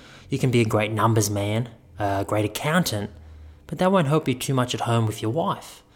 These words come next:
It won't help, won't help you with your emotions, your sleep, movement and physical health, purpose, thinking, presence, et cetera.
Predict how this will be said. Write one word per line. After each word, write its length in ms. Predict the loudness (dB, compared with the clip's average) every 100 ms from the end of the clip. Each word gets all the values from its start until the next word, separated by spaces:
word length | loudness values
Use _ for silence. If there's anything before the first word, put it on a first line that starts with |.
| -14
It 80 | 0
won't 160 | 2 4
help, 320 | 2 0 0
won't 280 | 2 2 2
help 260 | 0 0
you 100 | 0
with 180 | 0 0
your 140 | 0 2
emotions, 540 | 2 2 2 -2 -2
your 60 | -2
sleep, 380 | 0 -2 -2
movement 380 | 2 2 2 2
and 100 | 0
physical 360 | 0 -2 0 -2
health, 300 | -4 -6 -12 -20 -10 10
purpose, 540 | 10 10 6 2 -2
thinking, 580 | 2 4 4 2 -2 -2
presence, 640 | 2 2 2 -6 -8 -8 -6
et 100 | -4
cetera. 560 | -2 -4 -2 -2 -2